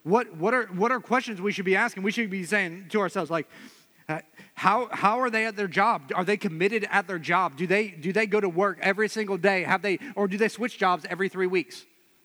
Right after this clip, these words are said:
Like, how are they at following through on, on commitments? Like, when they say something, do they actually do it? Or is it just, like, another good suggestion in their life? Like, what, what is, what is their regard when it comes to marriage? Do they hold mar-, marriage in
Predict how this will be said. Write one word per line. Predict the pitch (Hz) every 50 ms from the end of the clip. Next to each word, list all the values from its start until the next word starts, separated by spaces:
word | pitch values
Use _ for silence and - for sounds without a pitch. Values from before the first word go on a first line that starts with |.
| _ _ _ _ _ _ _ _ _ _ _ _ _ _ _ -
Like, | 190 196 175 - - - -
how | - - 226 254 285
are | 285 262
they | 233 190 226 233 240 226 202 - - 254 202
at | - 196 208 208 - -
following | 226 233 240 233 226 226 220 202
through | - 202 220 240 240 226 214
on, | - 196 196 190 190 190 - -
on | 190 196 185 160
commitments? | - 190 185 208 226 220 202 180 -
Like, | 175 185 180 160 160
when | 185 190
they | 208 233 240
say | - - 226 226 226
something, | - 247 240 220 226 214
do | 190 196
they | 180 190 185 185
actually | 185 196 - - 202 180 156
do | 143 131 170 208 254
it? | 277 247 - - _ _ _ _ _ _ _ _
Or | 170 185 196
is | 175
it | 185 175
just, | 156 202 202 -
like, | 208 202 165
another | 185 185 180 180 175 185 180
good | 165 165 170 147 127 185 190 165 156 156 147
suggestion | - 185 165 139 127 160 180 185 180 - - 180 160 151 151 - -
in | 170 175
their | 175 160 156
life? | 156 160 170 143 - - - - 185
Like, | - 180 190 165 - - _ - - - - - _ 151 156 165
what, | - 240 247 247 226 196
what | 165 160 190 226 247
is, | 269 247 180 - - - 226 -
what | - 165 214 240
is | 269 254 190
their | 240 233
regard | 214 208 196 160 196 196 214 233 220 190
when | 180 180
it | 185 156
comes | 185 185 151
to | - 175
marriage? | 165 180 214 196 160 -
Do | 170
they | 170 185
hold | - - 196 233 220 180
mar-, | 180 - 151 196 214 214 175
marriage | 165 170 202 208 220 214 175
in | 196 180 175